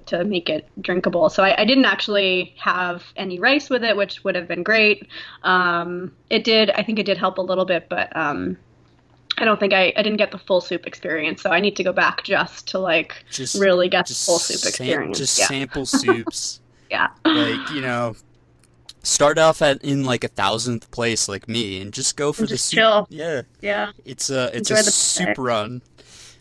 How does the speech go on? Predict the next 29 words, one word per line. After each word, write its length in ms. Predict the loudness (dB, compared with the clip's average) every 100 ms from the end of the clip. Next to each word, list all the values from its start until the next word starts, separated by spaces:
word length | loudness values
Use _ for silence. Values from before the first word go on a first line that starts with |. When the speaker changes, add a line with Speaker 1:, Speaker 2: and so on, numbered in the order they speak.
| -4
Speaker 2:
Um, 600 | -2 -2 0 0 0 -2 -6 -20 -14 -4 -2 2
that's, 280 | 2 0 -2 0
that's 240 | 0 0
interesting. 480 | -2 -2 -2 -4 -4
So 400 | -2 0 0 0
I 200 | 0 0
was 240 | 0 -2 -4
expecting 720 | -4 0 0 0 -2 -2 -4
more 420 | -2 0 0 0
of 400 | 0 0 0 -4
the 260 | -2 -2 -2
Triant, 520 | -6 -4 -4 -4 -6
like, 400 | -4 -2 -2 -6 -6
immediate 640 | -6 -4 -4 -2 -2 -4
climb 540 | -14 -8 -4 -4 -4 -6
action, 600 | -6 -6 -8 -8 -10 -10
and 480 | -8 -2 2 4 2
Speaker 1:
Mm-hmm. 300 | 0 -6 -10 _ _ _
Speaker 2:
this 360 | -4 -2 0 0
was 360 | -2 -2 -4
delayed. 720 | -6 -6 -2 0 0 0 -2 -8 -10 -4
Like, 360 | -2 0 0 0
Speaker 1:
Mm-hmm. 320 | 2 0 -2 -8 -10
Speaker 2:
and 300 | -8 -6 -8
you 120 | -2 -2
have 120 | 0
that 180 | -2 -2
road 240 | -4 -4
crossing, 880 | -2 2 2 2 -2 -4 -6 -8